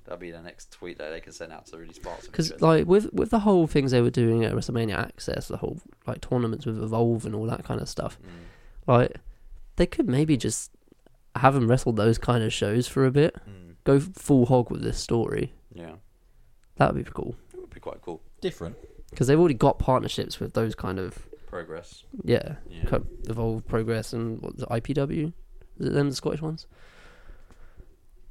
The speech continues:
Speaker 1: I C W?
Speaker 2: What? Whatever, wha-, yeah. Whatever the ones we didn't see. <laughs>
Speaker 1: The I P W is the one we saw.
Speaker 2: Yeah.
Speaker 1: Um, yeah,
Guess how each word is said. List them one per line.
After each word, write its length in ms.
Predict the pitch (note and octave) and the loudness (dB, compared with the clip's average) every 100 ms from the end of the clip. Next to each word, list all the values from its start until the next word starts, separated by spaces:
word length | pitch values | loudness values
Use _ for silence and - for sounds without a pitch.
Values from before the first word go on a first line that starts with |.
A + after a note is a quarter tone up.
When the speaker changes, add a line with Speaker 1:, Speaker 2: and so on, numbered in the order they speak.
| - - | -18 -16
Speaker 1:
I 100 | G2+ | -16
C 720 | - - - - - A#2 C#3 C3+ | -16 -18 -18 -20 -20 -18 -18 -18
W? 400 | D3 D#3 E3 E3+ - - - - - - - _ _ | -18 -18 -18 -20 -20 -20 -20 -20 -20 -20 -20 _ _
Speaker 2:
What? 220 | - - - | -12 -12 -6
Whatever, 240 | - C#3 C3+ | 0 2 2
wha-, 240 | G#2 - | 0 -6
yeah. 180 | - A#2 - - | -6 -8 -12 0
Whatever 180 | B2 A#2+ | 2 2
the 40 | |
ones 180 | A2 G#2+ | -2 -6
we 80 | A2+ | -10
didn't 280 | G2+ F#2 - | -10 -14 -14
see. 120 | - | -8
<laughs> 60 | C3+ - - - | -2 -2 -2 0
Speaker 1:
The 240 | C#3+ - | 0 0
I 80 | F2 | -8
P 120 | F2+ D#2+ | -8 -12
W 160 | D2+ - | -14 -16
is 100 | - | -20
the 60 | |
one 80 | - | -20
we 80 | - | -18
saw. 140 | - - - | -18 -16 -10
Speaker 2:
Yeah. 200 | - F#2 - - - - - - | -6 -6 -8 -16 -18 -18 -18 -16
Speaker 1:
Um, 500 | G2 G2 G2 F#2+ F2+ - - - - - - - - - | -8 -6 -6 -8 -12 -14 -16 -20 -20 -20 -20 -20 -20 -8
yeah, 220 | E3+ D2 | -6 -6